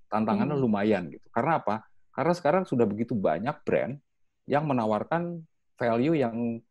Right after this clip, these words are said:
Speaker 1: se-, yang beragam gitu. Sehingga kita
Speaker 2: Hmm.
Speaker 1: nyari celah di mana nih celah yang bisa kita mainkan sehingga posisi kita ini,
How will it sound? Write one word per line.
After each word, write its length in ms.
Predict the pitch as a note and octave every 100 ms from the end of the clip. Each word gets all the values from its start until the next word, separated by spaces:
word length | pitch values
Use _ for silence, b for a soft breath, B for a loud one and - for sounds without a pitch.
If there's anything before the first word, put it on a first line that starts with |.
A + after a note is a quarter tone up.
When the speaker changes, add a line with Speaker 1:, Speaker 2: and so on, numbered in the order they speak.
| _ _ _ _
Speaker 1:
se-, 340 | - - - _ _ -
yang 220 | G#2+ A#2 B2 A#2+ A2+ A2
beragam 520 | A2 C#3+ A#2 F#2+ E2+
gitu. 200 | C2+ D2+
Sehingga 320 | - A2 A#2 D3
kita 280 | D3+ F3
Speaker 2:
Hmm. 200 | F3+ F3 D#3+
Speaker 1:
nyari 260 | A#2 B2+
celah 280 | - B2+ D3+
di 100 | C#3
mana 200 | A2+ C3+
nih 200 | F#3 G#3 - b _ _ _
celah 280 | - B2+ C#3+
yang 180 | D#3+ C3+
bisa 260 | A2+ A2 F#2+
kita 200 | A#2+ A2
mainkan 480 | G#2+ F2+ D2 C#3
sehingga 320 | D#3+ A#2+ A2+ C#3
posisi 400 | B2 B2 C3 B2+
kita 600 | G3+ C3+ - - - B2
ini, 240 | D#3+